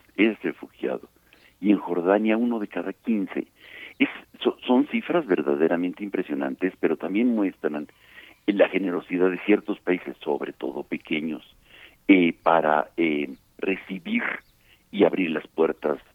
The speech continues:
eh, a los desplazados, a los desplazados forzados. Em, es importante, digamos, ver, por ejemplo,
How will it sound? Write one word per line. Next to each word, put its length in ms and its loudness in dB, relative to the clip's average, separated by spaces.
eh, 320 2
a 80 2
los 360 -6
desplazados, 760 -8
a 60 8
los 120 0
desplazados 600 0
forzados. 640 -6
Em, 460 6
es 160 0
importante, 720 0
digamos, 640 0
ver, 180 4
por 140 -2
ejemplo, 480 -2